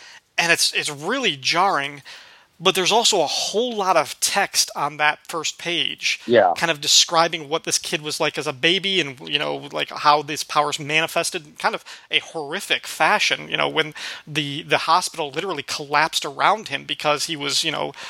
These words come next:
Speaker 1: breaking down the rust or, you know, turning, like, oxidizing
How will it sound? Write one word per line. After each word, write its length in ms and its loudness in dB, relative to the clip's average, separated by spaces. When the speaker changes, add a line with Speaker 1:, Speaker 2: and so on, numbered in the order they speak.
Speaker 1:
breaking 380 2
down 220 2
the 80 -2
rust 500 6
or, 180 0
you 140 -4
know, 100 0
turning, 400 -6
like, 180 -2
oxidizing 840 2